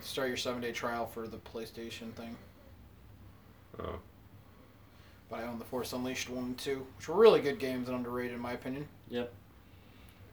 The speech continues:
Speaker 2: This is, like, twenty dollars.
Speaker 1: They
Speaker 2: I'm
Speaker 1: actually
Speaker 2: picking
Speaker 1: just
Speaker 2: this up.
Speaker 1: released video footage of Force Unleashed three.
Speaker 3: Free.
Speaker 2: Free now.
Speaker 1: What?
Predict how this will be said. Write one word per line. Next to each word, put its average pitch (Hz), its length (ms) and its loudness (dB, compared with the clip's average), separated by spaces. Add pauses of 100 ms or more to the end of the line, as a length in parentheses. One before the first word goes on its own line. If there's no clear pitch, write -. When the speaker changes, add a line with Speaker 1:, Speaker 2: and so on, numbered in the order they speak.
(200)
Speaker 2:
This 95 300 -2
is, 95 100 -2
like, 82 140 2
twenty 87 220 2
dollars. 82 240 2
Speaker 1:
They 143 80 6
Speaker 2:
I'm 165 100 10
Speaker 1:
actually 180 200 8
Speaker 2:
picking 156 80 4
Speaker 1:
just 151 80 4
Speaker 2:
this 151 40 2
up. 151 40 4
Speaker 1:
released 143 200 4
video 147 220 8
footage 139 340 6
of 123 200 0 (400)
Force 143 220 4
Unleashed 139 400 -2
three. 143 440 2
Speaker 3:
Free. 143 200 2
Speaker 2:
Free 120 220 10
now. 92 380 4 (640)
Speaker 1:
What? 262 540 10